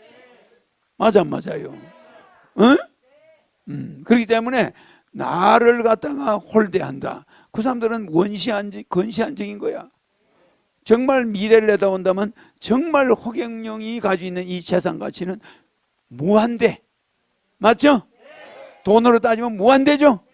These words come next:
무궁무진에 팔십억한테 한 개씩 팔아도 그거에 무한대로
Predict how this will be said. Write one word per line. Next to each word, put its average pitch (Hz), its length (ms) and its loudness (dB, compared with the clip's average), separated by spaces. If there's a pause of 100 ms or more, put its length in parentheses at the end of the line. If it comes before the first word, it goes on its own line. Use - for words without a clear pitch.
(640)
무궁무진에 285 1040 2 (260)
팔십억한테 220 960 -2 (120)
한 226 200 -10
개씩 190 300 -2
팔아도 208 580 -6 (720)
그거에 202 440 -4 (640)
무한대로 220 760 -4